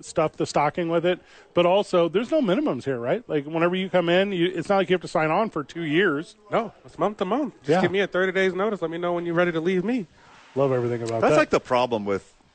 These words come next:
Speaker 3: big city gyms, right? As they lock you into a contract
Speaker 1: Big
Speaker 3: and
Speaker 1: city
Speaker 3: they,
Speaker 1: gym's a cool
Speaker 3: they make
Speaker 1: nickname.
Speaker 3: it, they make it hard as possible for you to get out. Like,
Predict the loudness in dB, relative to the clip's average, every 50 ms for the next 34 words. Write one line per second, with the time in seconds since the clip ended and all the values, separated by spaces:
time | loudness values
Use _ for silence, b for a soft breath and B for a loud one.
0 | _ _ _ _ _ -6 -6 -6 -6 -4 -4 -2 -2 -2 -2 -4 -4 -2 0 0
1 | 0 0 -2 -4 -4 0 2 2 2 2 2 0 -2 0 0 0 2 2 2 2
2 | 0 -2 -4 -2 -2 -2 0 -2 -2 -2 -2 -2 -2 0 0 -2 -4 -2 0 2
3 | 4 4 2 2 2 0 0 0 2 2 2 0 0 -2 -6 -4 0 0 2 2
4 | 4 4 2 2 2 2 0 0 -2 b b b b b -10 -6 -4 -2 0 0
5 | -2 0 0 2 2 2 2 0 -4 -6 -2 -2 -2 -2 -2 -4 -6 -8 -8 -8
6 | -8 -10 -10 -8 -4 -2 -2 0 0 2 2 0 0 -2 -2 -4 -4 -4